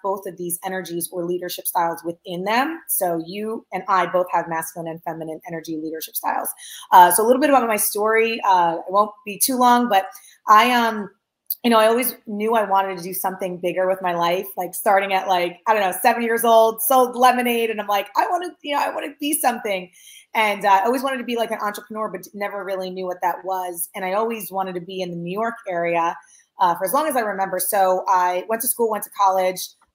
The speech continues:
uh, studied finance, fashion, all the things, and landed on Wall Street. And after Wall Street, got into the fashion industry. And, you know, I didn't really grow up with, um, the best background, you know, uh, didn't come from money,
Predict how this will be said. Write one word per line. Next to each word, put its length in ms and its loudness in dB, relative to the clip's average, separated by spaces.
uh, 80 -10
studied 400 -2
finance, 500 0
fashion, 460 2
all 140 0
the 180 -4
things, 380 -6
and 260 -2
landed 300 -6
on 160 0
Wall 160 2
Street. 380 -8
And 560 6
after 260 0
Wall 200 6
Street, 260 -4
got 160 4
into 420 -4
the 100 -4
fashion 360 0
industry. 540 -8
And, 240 -4
you 80 -6
know, 160 -2
I 160 4
didn't 320 -4
really 220 -2
grow 340 0
up 180 -6
with, 260 -4
um, 680 2
the 80 0
best 280 4
background, 400 -6
you 100 -8
know, 280 4
uh, 560 0
didn't 240 -8
come 140 -6
from 200 -4
money, 480 -6